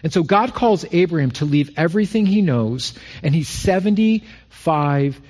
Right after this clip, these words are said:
years old at this time. Seventy-five years old. So, so much was against Abraham. Sarah, his wife, has no children yet, well past childbearing years, and they will have to give up everything to follow God.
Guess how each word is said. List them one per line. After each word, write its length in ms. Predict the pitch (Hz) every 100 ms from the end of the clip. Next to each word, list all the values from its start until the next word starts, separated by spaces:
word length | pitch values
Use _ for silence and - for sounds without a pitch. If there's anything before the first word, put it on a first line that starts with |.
| - _
years 840 | - 117 127 120 117 104 - - - -
old 420 | 110 98 92 - -
at 120 | - 101
this 200 | 104 -
time. 260 | 98 - - - _ - -
Seventy-five 840 | - 165 165 180 170 156 143 131
years 240 | 131 127 110
old. 260 | 107 117 - -
So, 240 | - - 151
so 380 | - - 233 277
much 260 | 254 -
was 140 | 180 147
against 400 | 143 151 143 -
Abraham. 640 | 143 135 143 147 143 143 - -
Sarah, 420 | - 175 180 202
his 240 | 190 156
wife, 480 | 135 147 165 196 - -
has 200 | - 151
no 140 | 127 127
children 480 | - 170 170 180 170
yet, 300 | 170 180 - - -
well 260 | 127 139 151
past 540 | 160 160 143 139 -
childbearing 840 | - 151 139 147 135 147 147 147 135
years, 500 | 135 165 202 233 - - - 147
and 120 | 143
they 100 | 151
will 100 | 190
have 200 | 196 214
to 100 | -
give 220 | 151 185 170
up 160 | - -
everything 520 | 185 190 208 208 175
to 100 | 160
follow 400 | - 156 143 139
God. 460 | 143 135 98 -